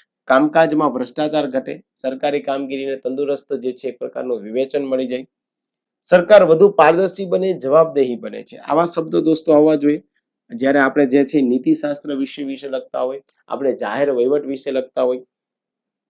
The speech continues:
નાગરિકોને વધુ સારી સેવાઓ પ્રાપ્ત થાય, લોકોની જરૂરિયાત, અ, પ્રત્યે જે છે એ પ્રતિભાશીલ જે છે એ બનાવવામાં આવે છે. તો અહીંયા તમે દોસ્તો કદાચ એક, અ, બે, અહીંયા ત્રણ, અહીંયા જે છે ચાર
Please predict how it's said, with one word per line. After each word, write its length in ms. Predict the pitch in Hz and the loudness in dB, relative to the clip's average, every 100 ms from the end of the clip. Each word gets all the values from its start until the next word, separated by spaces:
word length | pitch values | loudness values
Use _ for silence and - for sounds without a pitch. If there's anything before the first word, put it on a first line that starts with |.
| _ _ 120 | _ _ -2
નાગરિકોને 600 | 135 151 175 180 196 185 | 0 2 0 -2 -2 2
વધુ 260 | 147 156 | 2 2
સારી 320 | 160 139 139 151 | 0 0 0 -2
સેવાઓ 420 | 135 131 147 147 | -2 0 0 0
પ્રાપ્ત 360 | 143 143 143 | -2 -4 -4
થાય, 220 | 143 143 147 _ _ _ - | -8 -10 -10 _ _ _ -6
લોકોની 460 | 131 143 165 165 | -4 0 0 0
જરૂરિયાત, 600 | 131 131 147 151 143 147 | 0 -2 0 0 -2 -8
અ, 300 | - 135 135 | -6 -2 -2
પ્રત્યે 400 | 131 139 131 147 | -4 -8 -8 -6
જે 120 | 135 135 | -6 -8
છે 260 | 147 - - | -8 -10 -4
એ 140 | 131 | -4
પ્રતિભાશીલ 760 | 127 - 139 135 147 135 143 127 | 0 -2 0 0 2 0 -4 -4
જે 140 | 127 | -6
છે 160 | 131 151 | -4 -8
એ 180 | 139 | -4
બનાવવામાં 580 | 120 110 110 104 101 95 | -4 -4 -8 -10 -10 -12
આવે 160 | 95 98 | -12 -16
છે. 200 | - 117 _ _ _ _ _ | -20 -20 _ _ _ _ _
તો 80 | 202 | -4
અહીંયા 260 | 180 175 202 | 4 6 6
તમે 200 | 202 202 | 2 -4
દોસ્તો 300 | 185 185 180 | -4 -4 -2
કદાચ 300 | 175 180 175 - | 0 0 -2 -6
એક, 360 | 156 170 175 - _ _ - | -4 -2 -4 -10 _ _ -6
અ, 260 | 143 139 139 | -2 0 0
બે, 540 | 135 151 160 170 180 _ | 0 0 0 -4 -10 _
અહીંયા 200 | 123 120 | -4 -2
ત્રણ, 540 | 120 - 143 147 147 147 | -2 -2 0 2 2 -2
અહીંયા 320 | - 117 113 | -8 -4 -4
જે 180 | 113 117 | -4 -8
છે 180 | 135 123 | -8 -10
ચાર 480 | - 135 131 139 | -4 -2 -2 -4